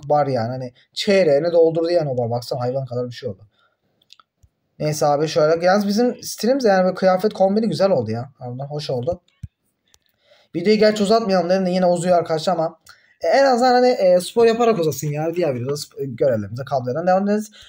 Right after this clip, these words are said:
Hatta diğer videoda biz Zero'nun yanına uğramayı da düşünüyorum. Zero hani vardı ya bizim bir tane bilgisayarcı, elektronikçi. Onun yanına da uğrarız. E, üstüne ben video dışında belki farklı bir kombin yaparım.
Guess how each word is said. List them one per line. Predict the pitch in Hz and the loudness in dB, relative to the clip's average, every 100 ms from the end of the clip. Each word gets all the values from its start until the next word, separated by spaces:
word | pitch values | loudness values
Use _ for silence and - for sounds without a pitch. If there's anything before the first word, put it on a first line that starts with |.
| _ | _
Hatta | 202 220 254 240 | -2 2 4 6
diğer | 254 | 4
videoda | 240 247 254 | 4 2 0
biz | 226 | -2
Zero'nun | 196 233 247 247 | 0 4 4 4
yanına | 240 254 | 2 4
uğramayı | 240 233 240 240 | 2 2 2 0
da | |
düşünüyorum. | 208 - 196 196 | -2 -4 -4 -4
Zero | 185 190 196 | -4 -2 0
hani | 196 185 190 | 2 2 0
vardı | 196 190 | 0 0
ya | 185 | -2
bizim | 160 160 | -6 -10
bir | 156 | -6
tane | 151 | -4
bilgisayarcı, | 151 143 147 151 139 | -4 -6 -6 -2 -2
elektronikçi. | 135 139 135 127 120 117 110 _ _ _ - | -4 -8 -10 -12 -12 -12 -18 _ _ _ -2
Onun | 180 | 0
yanına | 202 208 214 | 2 2 2
da | 202 | 4
uğrarız. | 170 165 190 - _ _ _ _ | 2 0 -6 -14 _ _ _ _
E, | 160 156 165 | 0 0 0
üstüne | 175 - 202 202 202 - _ _ _ - - | -6 -4 0 2 0 -6 _ _ _ -20 -2
ben | 170 180 | 0 2
video | 175 175 | -2 -6
dışında | 175 - 185 | -6 -2 2
belki | 185 175 | 2 2
farklı | 180 175 175 | -2 -2 -6
bir | 175 | -2
kombin | 175 175 | -2 0
yaparım. | 185 165 147 151 | -2 0 -2 -4